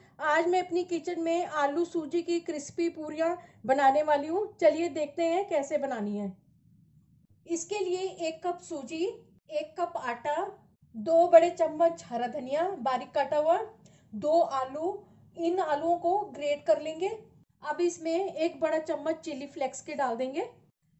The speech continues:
स्वादानुसार नमक, छोटा आधा चम्मच धनिया पाउडर, वन फोर्थ टीस्पून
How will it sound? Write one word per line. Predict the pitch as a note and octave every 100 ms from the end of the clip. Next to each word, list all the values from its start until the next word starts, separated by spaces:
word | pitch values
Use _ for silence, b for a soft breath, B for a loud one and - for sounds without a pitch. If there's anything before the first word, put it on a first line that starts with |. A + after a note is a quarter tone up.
| _ _
स्वादानुसार | - D4 C4 D4+ D4 D#4 D#4 C#4+
नमक, | C#4 A3+ B3 D4+ G4 - _ _ _ _ _ _ _ _ _ _
छोटा | - D4+ D4+ F4
आधा | D4 D4+
चम्मच | D4+ C#4+ D4
धनिया | A#3+ C#4 A#3 B3
पाउडर, | C4 B3 C#4+ G4 - _ _ _ _ _ _ _ _ _
वन | B3+ C#4 D4 F4
फोर्थ | F4 E4 E4
टीस्पून | - D4+ - D4 D4 D4